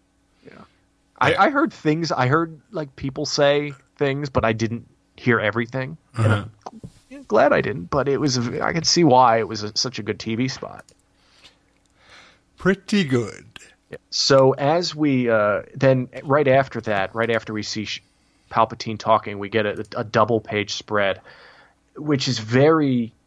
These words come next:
Speaker 1: I think, well done, of Kylo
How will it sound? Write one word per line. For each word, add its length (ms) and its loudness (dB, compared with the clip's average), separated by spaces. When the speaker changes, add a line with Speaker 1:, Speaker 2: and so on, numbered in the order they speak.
Speaker 1:
I 180 4
think, 340 -8
well 200 -2
done, 580 -2
of 420 0
Kylo 840 0